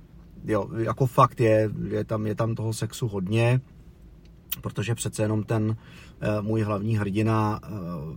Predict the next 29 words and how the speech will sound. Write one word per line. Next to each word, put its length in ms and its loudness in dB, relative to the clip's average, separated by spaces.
jak, 380 -8
jako 220 -8
sbírám 580 0
ty 140 -4
zážitky 580 -2
a 60 0
dávám, 420 0
zasazuju 600 0
je 120 2
do 120 0
něj, 220 2
že 100 -4
se 160 -6
to 120 -2
děje 300 0
jemu, 320 0
tak, 300 -8
eh, 140 -4
opravdu, 500 -2
eh, 240 -4
se 220 -2
ten, 420 -2
eh, 100 -6
můj 200 -2
hlavní 300 -2
hrdina 640 0
jako 200 -6
snaží, 520 -2
mm, 340 -6